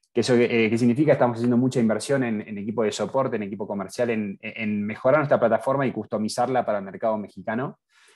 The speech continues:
Eh, en parte, eh, customizar la plataforma base, pero también haciéndonos conexiones con, lo, con las, las mejores empresas del mercado local,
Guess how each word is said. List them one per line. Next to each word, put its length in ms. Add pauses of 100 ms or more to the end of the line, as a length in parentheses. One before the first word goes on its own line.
(280)
Eh, 840 (260)
en 260
parte, 600
eh, 160
customizar 420
la 120
plataforma 680
base, 400
pero 160
también 240
haciéndonos 480
conexiones 600
con, 160
lo, 220 (100)
con 180
las, 140 (560)
las 240
mejores 360
empresas 380
del 100
mercado 360
local, 480